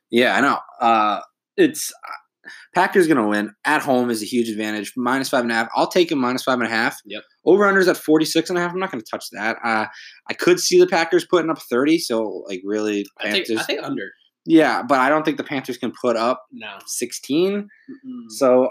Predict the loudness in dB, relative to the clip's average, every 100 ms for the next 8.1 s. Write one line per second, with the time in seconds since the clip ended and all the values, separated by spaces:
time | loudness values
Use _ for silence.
0 | -2 -2 0 4 4 2 0 0 -2 -2
1 | -4 -4 _ -20 -12 -8 -8 -8 -8 -8
2 | -6 -8 -8 -4 -4 -4 -4 -4 -4 -4
3 | -4 -4 -4 -4 -4 -4 -8 -10 -8 -4
4 | -2 -2 0 0 0 0 0 0 0 -2
5 | -4 -2 -2 0 -2 -2 -14 _ -12 -12
6 | -14 _ -20 _ _ -12 -8 -6 -8 -10
7 | -16 -18 _ _ _ _ -14 -8 -4 -4